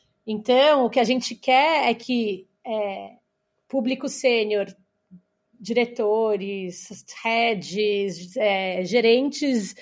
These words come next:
de empresas do mercado, de grandes empresas do mercado, também sonhem em trabalhar na Móvel e construir esse sonho junto com a gente.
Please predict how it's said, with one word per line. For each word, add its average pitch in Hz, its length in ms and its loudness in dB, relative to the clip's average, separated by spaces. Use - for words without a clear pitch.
de 180 140 2
empresas 233 720 4
do 214 100 -2
mercado, 220 600 0
de 214 80 -4
grandes 240 400 2
empresas 247 480 0
do 233 80 -2
mercado, 240 460 -2
também 277 360 2
sonhem 294 540 2
em 285 80 -4
trabalhar 254 420 2
na 254 80 2
Móvel 240 420 2
e 294 40 -4
construir 294 540 -4
esse 262 220 0
sonho 254 380 0
junto 240 240 -4
com 277 80 -4
a 277 60 4
gente. 190 480 -4